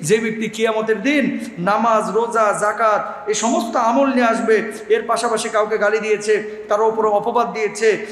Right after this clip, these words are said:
কারো সম্পদ হরণ করেছে, কাউকে হত্যা করেছে, কাউকে প্রহার করেছে, তার কাছ থেকে তার সওয়াবের বিনিময়ে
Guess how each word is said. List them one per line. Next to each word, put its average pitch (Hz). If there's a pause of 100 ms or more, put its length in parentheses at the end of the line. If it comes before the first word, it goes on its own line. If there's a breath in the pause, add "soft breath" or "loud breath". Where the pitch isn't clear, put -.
(120)
কারো 220
সম্পদ 226
হরণ 240
করেছে, 220 (220)
কাউকে 233
হত্যা 226
করেছে, 220 (220)
কাউকে 233
প্রহার 240
করেছে, 226
তার 220
কাছ 226
থেকে 226
তার 208 (120)
সওয়াবের 233 (320)
বিনিময়ে 240